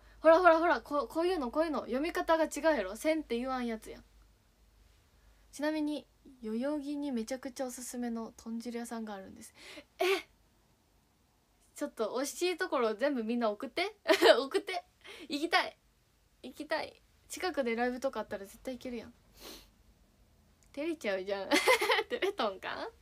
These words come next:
あ、チェキ届いた？タルチョ。これもしかしてサプライズだったらちょっと言ったらああだけど。タルチョに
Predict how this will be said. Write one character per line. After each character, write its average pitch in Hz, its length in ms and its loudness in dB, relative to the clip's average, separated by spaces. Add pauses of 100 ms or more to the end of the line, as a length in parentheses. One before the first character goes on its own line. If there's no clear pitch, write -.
(480)
あ、 330 220 2 (380)
チ 381 100 2
ェ 320 60 4
キ 254 120 -8
届 240 320 2
い 254 60 -2
た？ 233 280 -6
タ 220 140 -8
ル 185 120 -12
チ - 140 -14
ョ。 185 140 -8 (1400)
こ 226 80 -8
れ 214 60 -8
も 226 160 -6
し - 120 -14
か - 120 -14
し - 60 -20
て - 120 -20
サ - 120 -20
プ - 140 -18
ラ 214 60 -10
イ 214 40 -14
ズ - 100 -20
だ - 60 -20
っ - 100 -20
た - 80 -18
ら - 60 -20
ち - 20 -20
ょ - 20 -20
っ - 200 -20
と 202 60 -20
言 190 80 -16
っ - 40 -20
た 180 100 -18
ら - 140 -18
あ - 20 -16
あ - 40 -18
だ - 140 -20
け - 60 -20
ど。 - 80 -20 (800)
タ 285 140 -2
ル 240 100 -4
チ 202 140 -10
ョ - 20 -6
に 170 180 -14